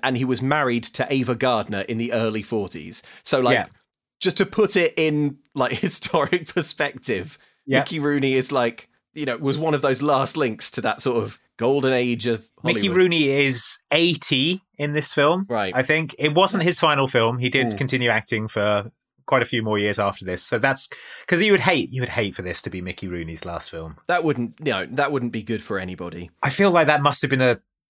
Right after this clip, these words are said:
Speaker 2: sort of mental calculus Mickey Rooney had to do before <laughs> accepting this film. It's like, went for a full screening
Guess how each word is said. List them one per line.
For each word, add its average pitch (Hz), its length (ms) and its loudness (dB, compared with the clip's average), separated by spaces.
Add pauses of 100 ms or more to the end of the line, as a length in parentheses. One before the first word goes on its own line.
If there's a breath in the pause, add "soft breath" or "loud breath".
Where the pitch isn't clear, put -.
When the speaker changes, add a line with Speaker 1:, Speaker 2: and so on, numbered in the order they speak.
(120)
Speaker 2:
sort - 160 2
of 120 80 0
mental 123 440 0
calculus 120 500 0
Mickey 120 240 -4
Rooney 107 260 0
had 101 240 -4
to - 80 -4
do 110 240 0
before - 420 2
<laughs> - 20 6
accepting 247 600 2
this 208 240 2
film. 170 380 4 (320 loud breath)
It's 285 240 2
like, - 460 2
went 208 260 2
for 302 160 2
a - 40 4
full 180 320 4
screening 131 640 0